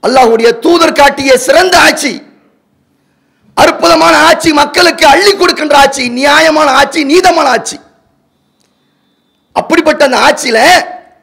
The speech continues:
கடைசி அவருடைய இறுதிக்கட்ட நிகழ்வுகளை புகாரில் பதிவாக்கப்பட்டிருக்கின்றது.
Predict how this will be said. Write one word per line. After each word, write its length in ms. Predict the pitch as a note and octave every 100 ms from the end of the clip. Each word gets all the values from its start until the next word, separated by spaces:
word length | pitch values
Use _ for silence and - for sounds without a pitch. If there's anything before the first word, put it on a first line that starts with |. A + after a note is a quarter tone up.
| _ _ _ _ _ _ _
கடைசி 440 | - A3 D#4+ E4+ D4+
அவருடைய 300 | D4 C4+ E4+
இறுதிக்கட்ட 480 | F#4+ F4+ D4+ D4+
நிகழ்வுகளை 520 | C#4+ D4 E4+ D4+ C#4+ G#3+
புகாரில் 520 | B3 D4+ D4 C4+ C4+
பதிவாக்கப்பட்டிருக்கின்றது. 1000 | C4 D4 C#4 B3+ A#3 G#3 G3+ F3 -